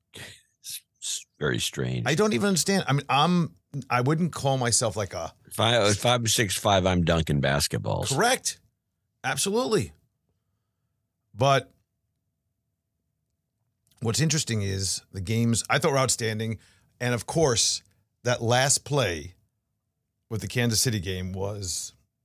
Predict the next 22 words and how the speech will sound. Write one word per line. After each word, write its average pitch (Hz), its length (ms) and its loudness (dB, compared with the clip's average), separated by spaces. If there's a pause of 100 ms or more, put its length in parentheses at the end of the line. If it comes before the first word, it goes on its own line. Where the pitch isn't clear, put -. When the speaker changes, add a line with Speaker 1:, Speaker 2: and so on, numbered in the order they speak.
(240)
Speaker 2:
so 143 440 2
heartbreaking, 95 600 -2
wasn't 175 300 0
it? - 60 -4
Seriously. 131 420 0 (2000)
Speaker 1:
I, 170 300 0 (220)
I 113 200 2
was, 185 340 2
uh, 127 320 4
all 131 220 2
for 156 260 0
that 73 240 0
play. 65 380 -2 (680)
I, 110 200 0
I 135 80 2
always 185 240 4
like 160 160 4
to 127 100 2
see 120 200 4
a 101 60 6
bonehead 101 920 4
play 76 560 2